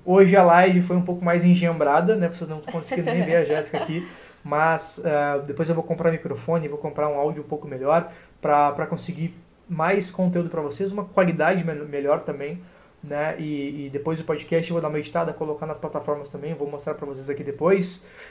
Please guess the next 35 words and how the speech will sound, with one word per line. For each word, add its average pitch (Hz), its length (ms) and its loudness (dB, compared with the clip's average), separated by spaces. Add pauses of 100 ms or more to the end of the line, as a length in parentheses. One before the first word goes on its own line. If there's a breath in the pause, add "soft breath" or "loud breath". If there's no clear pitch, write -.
(120 loud breath)
Ah, 151 400 4
e 220 80 6
é 247 40 12
pra 302 160 2
isso, - 420 0
pra 175 140 0
que 180 60 -10
vocês 185 220 -6
consigam 185 540 2 (520)
ter 185 100 2
mais 180 220 0
resultado 165 600 -4
e 175 80 -14
pra 165 120 -8
que 156 60 -8
eu 160 40 -8
consiga 165 380 -4
trazer 165 340 -2
mais, 160 560 -4 (340 soft breath)
ah, 139 580 0 (280)
realmente 190 680 0 (440)
fazer 175 260 0
com 180 140 0
que 180 80 -2
vocês 180 340 0
consigam 180 540 2 (580 loud breath)
pular 190 360 6
as 180 100 4
etapas 165 460 2
que - 60 0
eu 170 80 0
tive 160 260 -6
que 165 260 -6
fazer 151 340 -4
sozinho, 139 440 -4